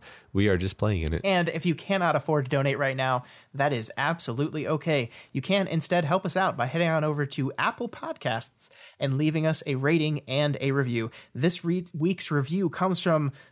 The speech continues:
Speaker 2: Zorlgodu. D-, sure. <laughs>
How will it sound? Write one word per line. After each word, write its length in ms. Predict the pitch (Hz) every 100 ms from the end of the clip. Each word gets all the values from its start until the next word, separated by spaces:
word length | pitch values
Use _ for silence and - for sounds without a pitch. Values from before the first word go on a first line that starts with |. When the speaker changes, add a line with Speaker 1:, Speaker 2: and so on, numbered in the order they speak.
| -
Speaker 2:
Zorlgodu. 1700 | 127 170 202 202 185 180 156 - _ - 202 208 170 147 156 151 147 - _ _ _ _ _ _ _ 160
D-, 200 | 147 - 120 -
sure. 460 | - - 185 143
<laughs> 60 | 135